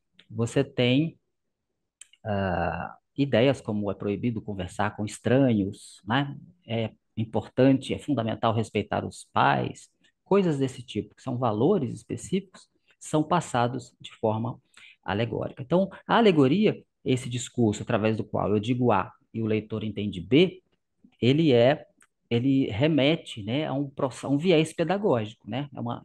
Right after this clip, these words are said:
é um texto, é um tra-, é um, uma arte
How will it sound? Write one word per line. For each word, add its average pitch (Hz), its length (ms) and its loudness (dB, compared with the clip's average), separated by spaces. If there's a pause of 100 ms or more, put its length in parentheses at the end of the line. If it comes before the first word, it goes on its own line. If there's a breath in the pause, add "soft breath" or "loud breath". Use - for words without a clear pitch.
(100)
é 117 40 -8
um 120 200 -6
texto, 120 340 0
é 110 80 -6
um 110 80 -4
tra-, 120 320 -2
é 107 80 -2
um, 107 340 -4 (540)
uma 104 220 -2
arte 113 600 -2